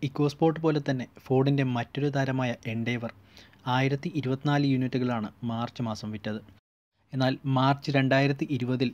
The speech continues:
വെറും മുന്നൂറ്റൻപത്തൊന്ന് യൂണിറ്റുകൾ മാത്രമായിരുന്നു വിറ്റിരുന്നത്. Ford Endeavour-ിൻ്റെ വിൽപ്പനയിൽ നൂറ്ററുപത് ശതമാനത്തിലേറെ വർധനവാണ് ഈ വർഷം. സത്യം പറഞ്ഞാൽ Fortuner-ിനേക്കാൾ ഒരുപടി മുന്നിലാണ് Ford Endeavour.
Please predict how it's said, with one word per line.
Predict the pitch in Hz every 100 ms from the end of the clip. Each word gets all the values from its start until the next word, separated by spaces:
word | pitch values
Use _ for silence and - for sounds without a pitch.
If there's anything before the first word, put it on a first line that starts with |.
| -
വെറും | 127 131 139
മുന്നൂറ്റൻപത്തൊന്ന് | 127 131 139 139 135 131 139 143 147
യൂണിറ്റുകൾ | 135 127 123 127
മാത്രമായിരുന്നു | 123 113 113 123 123 110 107
വിറ്റിരുന്നത്. | 101 104 104 104 107 - _ - _ _ _ _ _ _ _
Ford | - 143 147 151 131
Endeavour-ിൻ്റെ | 127 131 139 143 147
വിൽപ്പനയിൽ | 135 123 135 127 110 -
നൂറ്ററുപത് | 123 131 135 143 139 139
ശതമാനത്തിലേറെ | - 127 127 127 120 123 123 123
വർധനവാണ് | 120 110 113 123 113 104 -
ഈ | 113
വർഷം. | 113 110 - 160 _ - - -
സത്യം | 151 160 175
പറഞ്ഞാൽ | 175 175 175 -
Fortuner-ിനേക്കാൾ | - 131 123 147 151 147 151 147 143 - -
ഒരുപടി | 123 127 139 139
മുന്നിലാണ് | 123 120 123 123 113
Ford | - 117 110 110
Endeavour. | 104 107 110